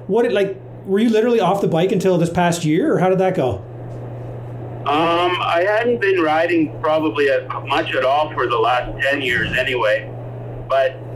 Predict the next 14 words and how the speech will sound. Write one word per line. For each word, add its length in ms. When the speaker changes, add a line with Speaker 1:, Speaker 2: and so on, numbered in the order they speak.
Speaker 2:
once 240
I, 320
I 100
wanted 420
to 100
do 200
this 220
last 420
year, 420
so 100
I 80
bought 260
a 60
new, 380